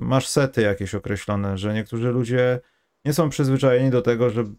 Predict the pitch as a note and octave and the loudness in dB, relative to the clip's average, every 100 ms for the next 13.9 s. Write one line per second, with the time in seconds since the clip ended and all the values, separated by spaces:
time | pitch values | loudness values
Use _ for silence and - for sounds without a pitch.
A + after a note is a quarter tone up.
0 | - G2 A2+ A2 A#2+ A2 A2+ A2+ G#2 A#2 | -14 -6 0 2 4 2 2 0 0 -2
1 | A#2 A#2+ G#2+ A2 - A#2+ A#2 B2 - B2 | 0 -2 -2 -6 -2 -4 -2 -4 0 -2
2 | B2 G2+ A2+ - A#2 A#2 A#2 A#2 A2+ G#2+ | -2 -6 -4 0 0 2 2 0 0 -2
3 | - A#2 A2 A#2+ A2+ G#2+ A2+ A2+ - A#2+ | 0 -2 0 -2 0 2 2 0 -2 -2
4 | A2+ C3+ C3+ C#3 F3+ - A2+ G#2+ A2 B2 | 0 2 2 4 2 2 2 2 2 0
5 | A#2 A#2 A#2 A#2 G#2+ A2+ A#2+ A2 A2 A2 | 0 0 2 2 2 2 2 2 0 0
6 | - B2 A#2+ G#2+ G#2 A2+ A#2 A2 B2+ B2 | -2 -2 2 2 2 2 0 -2 -2 0
7 | A#2 - B2 - B2 - G#2 A2 B2 A2+ | 0 -2 -4 -4 -2 0 -2 0 0 0
8 | A#2 - A#2+ A#2+ A#2 A#2 A2+ - B2+ C3 | 0 0 0 2 2 0 -2 -4 -6 -2
9 | C3+ C3+ C3 - - F3 - F#2+ F2+ - | -2 -2 -4 -4 -2 -2 -2 -6 -8 -12
10 | - _ - A#2+ C3 D3 C#3+ D3 D3+ - | -20 _ -4 0 0 2 0 0 0 0
11 | C#3+ C#3+ - D3 C#3+ - C3+ - C3+ D3 | 0 0 0 -2 -2 -2 -4 0 0 0
12 | - F3+ F3 - F3+ - G#2 - G2+ A2+ | 0 -2 2 2 2 0 -4 -4 -2 -2
13 | - G2 G#2+ B2 A#2 A#2+ C3 C3 | 0 0 0 0 0 2 0 2